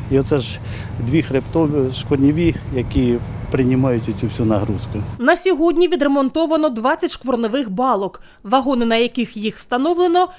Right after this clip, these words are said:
Speaker 2: під пильним контролем оглядачів. Жодних нарікань на їхню роботу і стан після ремонту немає.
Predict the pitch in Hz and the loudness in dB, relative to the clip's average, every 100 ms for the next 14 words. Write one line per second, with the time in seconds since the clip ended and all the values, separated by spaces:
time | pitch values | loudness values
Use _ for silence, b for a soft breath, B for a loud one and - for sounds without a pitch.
0 | B - 381 - 277 349 415 - 311 - | B 0 0 0 0 2 2 0 -4 0
1 | 226 277 294 262 254 208 180 175 - 190 | 0 2 0 -2 -4 -2 -2 -4 -8 -10
2 | 180 - 208 262 214 226 220 240 226 208 | -10 -6 2 2 2 -2 -2 0 0 0
3 | 208 214 - 294 320 254 427 427 415 415 | -2 -2 -4 -2 0 2 2 2 0 0
4 | 320 - 226 196 208 - 233 294 349 403 | -6 -2 -2 -2 -4 -4 0 2 0 0
5 | 370 381 - 254 240 185 180 180 175 | 0 0 0 -2 0 -2 -4 -6 -8